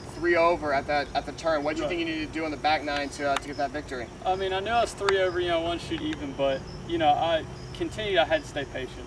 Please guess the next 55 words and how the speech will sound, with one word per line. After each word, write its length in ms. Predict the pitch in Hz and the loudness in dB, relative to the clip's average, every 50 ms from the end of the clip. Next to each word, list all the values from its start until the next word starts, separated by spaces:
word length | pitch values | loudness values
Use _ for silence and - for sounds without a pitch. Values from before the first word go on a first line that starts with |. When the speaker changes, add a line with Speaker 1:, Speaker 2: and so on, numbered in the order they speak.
| - - | -12 -8
Speaker 2:
And 140 | 151 156 165 | -4 -2 -2
I 40 | 165 | -2
knew 140 | 165 170 175 | 0 0 -2
that 60 | 170 | -2
if 120 | 160 - - | -2 2 4
I 100 | - - | 4 4
stayed 300 | - - - 196 190 - - | 4 0 -4 -4 -4 -4 -4
patient, 360 | 185 170 165 147 - 170 - | -4 -4 -4 -4 -6 -8 -8
the 60 | 151 - | -8 -6
course 280 | - 175 202 214 - | -4 -2 -2 -2 -4
playing 280 | - - 196 185 175 160 | -4 -4 -4 -2 -2 -2
a 60 | 143 | -2
lot 300 | 135 139 139 151 156 - | 2 6 6 6 6 4
tougher 260 | - - - - - 143 | 2 0 0 0 -2 -8
than 100 | 135 135 | -6 -6
I 60 | 131 | -6
previously 480 | 123 - 147 143 139 135 123 - 135 | -6 -6 -8 -8 -8 -8 -10 -12 -10
thought 220 | 123 123 135 135 127 | -2 0 0 0 0
it 60 | 127 | -4
would. 180 | 127 131 127 127 - - - - - - - - - 127 | -8 -10 -10 -10 -12 -14 -14 -14 -14 -14 -14 -14 -10 -6
You 80 | 147 156 | -2 0
know, 140 | 151 147 | 0 0
just 180 | 139 135 - - | 0 -2 -10 -6
stay 220 | - 175 185 196 | -4 -2 -2 -2
patient, 440 | 190 - 185 180 165 - - 170 160 | 0 -2 -2 -2 -2 -4 -6 -6 0
don't 220 | - 151 175 175 - | 0 0 0 0 -4
shoot 300 | - 190 190 349 339 - | -6 -4 -4 -4 -6 -6
too 100 | 359 359 | -8 -8
many 140 | 370 359 | -6 -6
pins, 480 | 339 - - 330 - 320 320 - - - - - - - - | -8 -6 -6 -4 -4 -4 -6 -8 -12 -14 -16 -16 -14 -8 -8
pick 180 | 208 214 - | -8 -6 -6
your 80 | - 202 | -8 -10
spots, 420 | - - - - 180 175 - - - - | -8 -2 4 4 4 4 4 -2 -6 -6
try 100 | 170 160 | -4 -4
and 80 | 156 | -2
make 160 | 160 156 - | -4 -4 -4
your 120 | - 151 135 | -6 -8 -4
birdies, 340 | - 302 311 - 285 - - - - - - - - - - | -2 -2 0 0 -2 -4 -8 -10 -16 -16 -16 -16 -14 -8 -4
but 160 | 311 294 - | -4 -4 0
don't 240 | - 320 330 349 - | 2 2 2 2 0
make 220 | 339 330 311 - | -4 -4 -4 -4
any 120 | 294 285 | -6 -6
big 240 | - - 135 139 123 | -6 -4 -4 -4 -4
numbers. 360 | 131 131 120 120 120 - - - - - - - - - - - - | -6 -10 -10 -10 -12 -14 -14 -14 -16 -16 -16 -16 -16 -16 -14 -8 -6
And, 480 | 139 139 139 139 139 139 135 135 135 135 | -4 -2 -2 -2 -2 -2 -4 -4 -6 -8
you 120 | - 147 143 | -6 -4 -4
know, 140 | 139 135 131 | -2 -4 -4
just 260 | 131 143 139 - - - - - - - | -6 -8 -10 -10 -10 -14 -16 -14 -8 -2
work 240 | 151 156 156 - | -2 -2 -2 0
my 100 | - 151 | -2 0
way 160 | 147 147 147 143 | 0 2 0 0
through 220 | - - 151 143 | -2 -6 -8 -8
it. 100 | 131 123 123 - - - - - - - - - - | -8 -8 -10 -14 -14 -14 -14 -14 -14 -16 -14 -6 0
Speaker 1:
All 160 | - 139 147 | 4 6 8
right, 300 | 151 160 165 165 160 - | 10 10 10 10 10 8